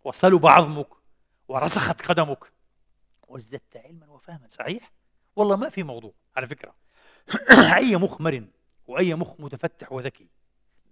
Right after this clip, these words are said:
ما في موضوع من الموضوعات يعود إليه كرة أخرى إلا ويمكن إيش؟ أن يراه بزوايا جديدة. صحيح؟ أبدًا. وأن يغير فيه الرأي والفهم.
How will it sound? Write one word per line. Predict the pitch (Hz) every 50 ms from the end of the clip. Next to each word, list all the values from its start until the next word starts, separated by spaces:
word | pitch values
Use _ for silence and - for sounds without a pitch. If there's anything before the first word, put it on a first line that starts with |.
| _ 269
ما | 330 -
في | - - - 240 240 233
موضوع | 214 208 185 175 175 185 208 208 - _ 170
من | 220 226 208
الموضوعات | 202 208 190 180 165 147 143 151 143 120 - 104 95 _ _ - _ _ _ _ _ _ _ _ _ _ _ -
يعود | 175 180 165 185 233 240 214 190
إليه | 214 220 226 196 185 175
كرة | - 220 233 208 196 190 180 -
أخرى | - - 208 220 233 226 - _ _ _ -
إلا | 202 202 196 190 185 180
ويمكن | 170 170 185 196 175 - - 160
إيش؟ | 143 151 156 156 - - - _ _ _ _ _ _ _ _ _ _ _ _ - 160
أن | 170 160
يراه | 156 151 165 175 180 156
بزوايا | 131 143 139 131 143 143 151 147 139 127
جديدة. | 120 123 107 101 92 _ - -
صحيح؟ | - - 120 139 131 - - - _ _ _ _ - 480
أبدًا. | 339 294 _ _ _ _ _ _ _ _ _ _ _ _ _ _ -
وأن | 170 156 208 190
يغير | 185 170 156 196 196 175 160
فيه | 113 - 180 139 131
الرأي | 127 127 143 131 135
والفهم. | 135 135 123 - - 104 92